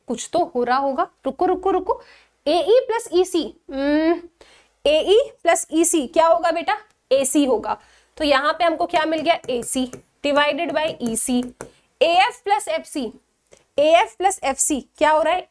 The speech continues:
एसी, ठीक है? अब बनाना काम अपना, ठीक है जी। एसी से एसी cancel out, आपको क्या मिल रहा है? आपको मिल रहा है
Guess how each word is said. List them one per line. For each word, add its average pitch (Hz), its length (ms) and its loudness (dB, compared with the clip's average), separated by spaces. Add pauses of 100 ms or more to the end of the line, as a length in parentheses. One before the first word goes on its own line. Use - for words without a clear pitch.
एसी, 269 400 0 (360)
ठीक 254 140 -2
है? 240 80 2
अब 311 220 -2
बनाना 262 440 -4
काम 254 220 -2
अपना, 226 320 -8 (560)
ठीक 349 140 0
है 427 100 0
जी। 349 220 -8 (560)
एसी 370 340 4
से 440 220 -4
एसी 370 300 0 (240)
cancel 269 400 -2
out, 285 220 -2 (200)
आपको 254 260 -4
क्या 381 200 2
मिल 339 160 -4
रहा 240 140 -4
है? 262 180 -6 (460)
आपको 247 260 0
मिल 330 140 0
रहा 339 100 0
है 381 80 -16